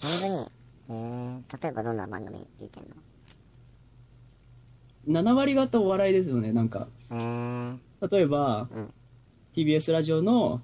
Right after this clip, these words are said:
Speaker 2: 伊集院光の番組とか。
Speaker 1: うん。あー、伊集院光ね。知ってる、知ってる。
Speaker 2: そうそうそうそう。
Speaker 1: うん。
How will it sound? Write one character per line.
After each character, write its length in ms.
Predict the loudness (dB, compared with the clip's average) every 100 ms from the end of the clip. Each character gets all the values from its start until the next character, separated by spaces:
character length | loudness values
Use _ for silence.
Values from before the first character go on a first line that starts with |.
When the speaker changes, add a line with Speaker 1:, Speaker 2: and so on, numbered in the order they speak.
| -2
Speaker 2:
伊 60 | 0
集 140 | 4
院 80 | 4
光 240 | 2 0
の 100 | 2
番 140 | 2 4
組 240 | 2 2
と 100 | -4
か。 220 | -4 0
Speaker 1:
う 20 |
ん。 20 | 0
あ 420 | 0 -2 -4 -4
ー、 120 | -6
伊 20 |
集 60 | -4
院 240 | -2 -4 -6
光 240 | -10 -8
ね。 260 | -6 -8 -10 -18 _ _ _ -18
知 60 |
っ 0 |
て 0 |
る、 60 | -18
知 40 |
っ 20 |
て 80 | -14
る。 20 |
Speaker 2:
そ 120 | -8 -6
う 60 |
そ 180 | -8 -10
う 60 | -8 -8
そ 80 |
う 60 | -10
そ 160 | -10 -10
う。 80 |
Speaker 1:
う 20 |
ん。 60 | -10